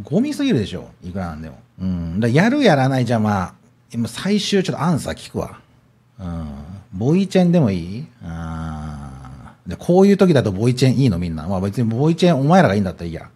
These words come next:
まあそのユーチューバーいいの？でもそれ。犯罪行為してるんだから、これこそ晒した方がええと思うけどな。なんか誰かと誰かが付き合ってるとかいうしょうもない話じゃないんやから。なんでこいつ無視してんの？ゴミすぎません？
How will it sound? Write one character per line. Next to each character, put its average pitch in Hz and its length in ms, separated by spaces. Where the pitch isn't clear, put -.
ま 123 260
あ 120 40
そ 160 120
の 190 100
ユ 175 180
ー 214 100
チ 240 160
ュ 247 320
ー 175 220
バ 208 300
ー - 20
い 320 340
い 175 40
の？ 104 140
で 101 120
も 87 100
そ 98 140
れ。 80 280
犯 339 400
罪 330 220
行 311 160
為 151 60
し 127 80
て 151 60
る 131 120
ん 120 40
だ 110 100
か 92 80
ら、 85 160
こ - 160
れ 392 100
こ 392 140
そ 226 120
晒 160 280
し - 40
た 175 60
方 151 60
が 127 80
え 120 40
え 120 40
と 110 60
思 98 100
う - 20
け 98 60
ど 98 100
な。 78 340
な 123 100
ん - 20
か 120 60
誰 135 280
か 135 140
と 123 100
誰 143 220
か 143 80
が 120 140
付 - 160
き 170 80
合 160 40
っ 156 40
て 156 100
る 117 80
と 110 80
か 107 60
い 101 40
う - 40
し - 120
ょ 165 120
う 170 40
も 170 60
な 165 80
い 117 40
話 117 260
じ 131 40
ゃ 107 40
な 101 100
い 127 80
ん 131 60
や 95 100
か 78 80
ら。 76 180
な 233 140
ん 330 40
で 160 60
こ 139 60
い 117 40
つ 101 60
無 131 300
視 175 180
し - 140
て 104 160
ん 85 120
の？ 71 80
ゴ 147 220
ミ 392 160
す - 200
ぎ 403 140
ま 349 160
せ 208 160
ん？ 233 220